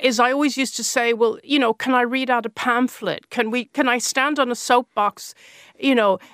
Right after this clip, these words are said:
and read out Tom Paine's Rights of Man?" So Bill Atkins had been planning the event around Tone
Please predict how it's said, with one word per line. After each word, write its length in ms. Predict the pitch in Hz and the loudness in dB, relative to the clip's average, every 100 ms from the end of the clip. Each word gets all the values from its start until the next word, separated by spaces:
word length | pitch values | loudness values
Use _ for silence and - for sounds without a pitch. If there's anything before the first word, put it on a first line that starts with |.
| _ | _
and 360 | - 220 214 208 | -4 -4 -2 -2
read 180 | 247 233 | 0 0
out 240 | 214 208 | -2 -4
Tom 320 | - 240 220 | -2 0 0
Paine's 460 | 208 240 214 208 190 | -4 -4 -4 -4 -4
Rights 360 | 202 202 - 220 | -2 -2 -2 -6
of 120 | 185 | -4
Man?" 460 | 240 269 240 156 165 - - | 0 2 2 -2 -10 -18 -20
So 380 | - 294 262 - _ _ _ - | -4 2 2 0 _ _ _ -2
Bill 180 | 330 320 | 2 4
Atkins 560 | 294 - 269 208 - - _ - | 2 2 -2 -2 -6 -10 _ -6
had 300 | 247 233 185 | -2 -2 2
been 360 | 220 208 196 - _ | 2 2 -6 -14 _
planning 560 | - 254 262 294 208 175 | -2 2 2 0 -2 -4
the 140 | 190 | -4
event 360 | 185 190 180 - | -4 -4 -4 -6
around 340 | 185 175 170 | -6 -6 -6
Tone 520 | - - 185 170 165 | -6 -2 0 0 -4